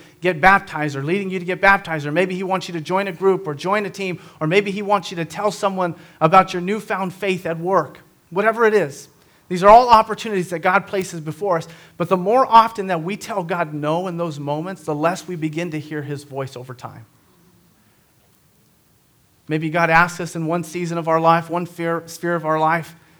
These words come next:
to be faithful, and we say, "God, I don't know, I'm a little bit scared today," and we shut the window of opportunity. And then another time, God is knocking at the door of our hearts. He's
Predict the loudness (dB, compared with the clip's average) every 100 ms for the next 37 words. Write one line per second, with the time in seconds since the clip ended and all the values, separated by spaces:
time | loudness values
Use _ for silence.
0 | _ -2 -2 2 2 2 -2 -4 -2 -4
1 | -6 -10 -8 -8 -4 -4 -2 2 2 2
2 | -4 -6 -6 -8 -10 -20 -20 _ -14 -2
3 | 0 0 -4 -6 -4 -2 -4 -8 -6 -6
4 | -6 -6 -4 -2 0 0 -2 -8 -10 -10
5 | -12 -14 -20 _ _ _ _ _ _ _
6 | _ _ _ _ -10 -6 0 0 0 0
7 | -2 0 2 2 2 2 4 4 -2 -8
8 | -6 0 2 2 -2 0 0 0 -6 -8